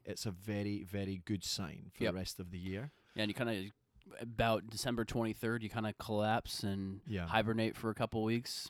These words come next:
Speaker 1: Yeah, and
Speaker 2: Wait
Speaker 1: then
Speaker 2: for the
Speaker 1: you,
Speaker 2: new
Speaker 1: you
Speaker 2: year to
Speaker 1: take
Speaker 2: begin.
Speaker 1: a couple of weeks off, and then bam, back to it, J-, January time. I mean, and even still, guys, you know, people are, you guys will know yourselves, you drink a shed load
Speaker 2: Mm-hmm.
Speaker 1: over that kind of Christmas period, so people need to refill what was, uh, what was once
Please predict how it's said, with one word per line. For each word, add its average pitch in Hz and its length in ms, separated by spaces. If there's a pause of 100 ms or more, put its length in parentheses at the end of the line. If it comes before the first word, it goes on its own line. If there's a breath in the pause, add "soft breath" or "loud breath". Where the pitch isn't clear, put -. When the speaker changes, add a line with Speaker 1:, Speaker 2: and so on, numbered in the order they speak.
(200)
Speaker 1:
Yeah, 98 360
and - 80
Speaker 2:
Wait 104 60
Speaker 1:
then 101 100
Speaker 2:
for 107 60
the 117 60
Speaker 1:
you, 113 40
Speaker 2:
new 113 60
Speaker 1:
you 113 80
Speaker 2:
year 113 80
to 113 40
Speaker 1:
take 107 80
Speaker 2:
begin. 107 140
Speaker 1:
a - 20
couple 110 220
of 104 60
weeks 101 200
off, 127 380 (100)
and 101 160
then 101 320
bam, 95 480
back 98 320
to 101 180
it, - 200
J-, 101 220
January 101 440
time. 95 280
I 123 40
mean, 117 180
and 117 140
even 156 240
still, 107 320
guys, 95 440
you 104 100
know, 95 180 (580 soft breath)
people 120 360
are, 98 140 (200)
you 117 220
guys 98 220
will 95 60
know 90 100
yourselves, 90 580 (220)
you 104 180
drink 107 260
a 87 80
shed 107 560
load - 400
Speaker 2:
Mm-hmm. 95 280
Speaker 1:
over 98 220
that 92 200
kind 92 160
of 87 60
Christmas - 320
period, 95 320
so 95 100
people 107 240
need 101 160
to 98 80
refill 92 540
what 90 160
was, 87 220
uh, 87 240 (400 soft breath)
what 101 120
was 92 160
once 98 440